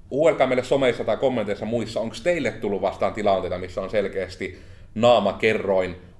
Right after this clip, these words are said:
ollut ongelma, tai eduksi, miten naamakerroin, naamaraja on teihin vaikuttanut,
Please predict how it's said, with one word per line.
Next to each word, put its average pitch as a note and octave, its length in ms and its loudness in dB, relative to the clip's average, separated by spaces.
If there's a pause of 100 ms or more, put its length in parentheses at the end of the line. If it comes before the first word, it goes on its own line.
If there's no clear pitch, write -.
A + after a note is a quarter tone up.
ollut G#2 360 0
ongelma, G#2+ 680 0
tai A2+ 280 2
eduksi, B2+ 640 -2
miten A2+ 440 -2
naamakerroin, G2 1000 0
naamaraja F#2 540 -2
on G2 180 -4
teihin F#2+ 380 -6
vaikuttanut, F2+ 720 -2